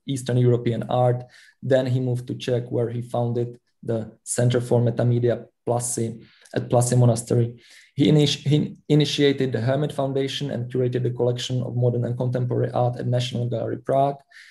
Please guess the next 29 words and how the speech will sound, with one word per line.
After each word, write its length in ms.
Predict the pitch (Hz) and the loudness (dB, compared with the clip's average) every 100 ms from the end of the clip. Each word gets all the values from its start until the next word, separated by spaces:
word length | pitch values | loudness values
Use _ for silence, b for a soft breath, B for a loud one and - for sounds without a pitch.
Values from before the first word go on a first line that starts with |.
| B - | B -6
Uh, 220 | 117 117 | -4 -2
he 180 | 120 127 | -4 0
lectured 540 | 131 131 - 135 123 - | 2 2 0 -4 -4 -4
on 180 | 123 | 0
media 320 | 123 127 127 123 | 2 4 2 0
art, 460 | 120 120 120 120 - | 0 0 0 -4 -8
contemporary 600 | 127 123 123 123 120 123 | -6 -4 -4 -2 -2 -2
art, 280 | - 117 120 | -2 -4 -4
and 160 | 123 123 | -6 -6
communication 580 | 123 120 120 120 120 | -4 -4 -4 -6 -6
studies 340 | 120 - 117 - | -8 -8 -8 -8
at 60 | |
the 60 | - | -10
Faculty 440 | - 123 123 120 | -6 -6 -4 -4
of 120 | 123 - | -6 -8
Fine 200 | 117 120 | -8 -6
Arts 420 | 110 117 120 - B B B - | -4 -6 -8 -12 B B B -8
in 240 | 117 117 | -6 -2
Brno, 560 | 127 143 135 135 135 B B B - | 0 2 4 2 0 B B B -8
uh, 540 | 120 117 117 117 - - _ | -6 -4 -4 -4 -6 -8 _
and, 420 | 127 123 127 127 123 - _ _ | 2 4 6 4 -2 -10 _ _
uh, 300 | 127 113 113 | -6 -6 -4
further 580 | 113 - 123 123 - - - | -8 4 6 6 4 -2 -2
at 240 | 123 120 | -2 -2
Center 560 | - - 123 123 127 123 | -6 -2 0 2 2 0
for 320 | - 123 127 | -2 0 2
Audiovisual 600 | 117 123 120 120 120 120 | 2 0 0 0 -2 -2
Studies 540 | 117 113 117 120 120 - | -4 -4 -4 -4 -4 -6
at, 280 | 113 113 | -6 -6